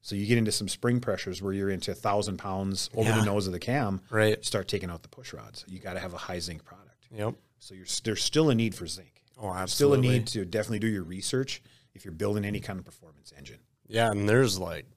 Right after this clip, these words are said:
Speaker 2: hardly any. I can only think of one other person that has zinc in their oil, and it's not a synthetic oil, um, 'cause al-, al-, almost everyone's kinda going away with it. You don't see it anyways, um, like, in stores. Uh,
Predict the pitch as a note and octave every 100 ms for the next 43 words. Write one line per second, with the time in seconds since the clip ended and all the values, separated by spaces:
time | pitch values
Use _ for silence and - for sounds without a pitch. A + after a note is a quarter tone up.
0 | _ _ _ _ _ _ _ - - C3
1 | C3 A2 A2+ B2 A2+ G2+ A#2 A#2+ C#3 C3
2 | B2+ G#2+ A#2+ A2 G2+ A2 A#2+ A2+ A2 G2+
3 | G#2+ G#2 G#2 G2 G2 G2 F#2+ - - _
4 | _ _ _ _ - G2+ G#2+ G#2+ - -
5 | G#2+ G2+ G2 - - A#2+ A2 G2+ G#2+ G2
6 | F#2 A#2 G#2+ - G#2 A#2 A#2 F#2+ G2 G2
7 | G2+ G2+ _ _ _ - F#2 E2 - -
8 | _ - F#2+ F#2+ F#2 F#2+ G2 - G#2 A#2
9 | G#2 A#2 A2 A2 G#2+ G#2 G#2+ F#2+ F#2+ A#2+
10 | G#2+ G2+ G2 G2+ - _ _ _ - A2+
11 | A2 - C#3+ B2 G#2 G2+ G2+ G#2 G#2 -
12 | - - - - F#2+ F#2+ F#2+ - F#2+ F#2+
13 | F#2+ - A2+ G#2 G2+ G2+ - - - _
14 | _ - - A1+ -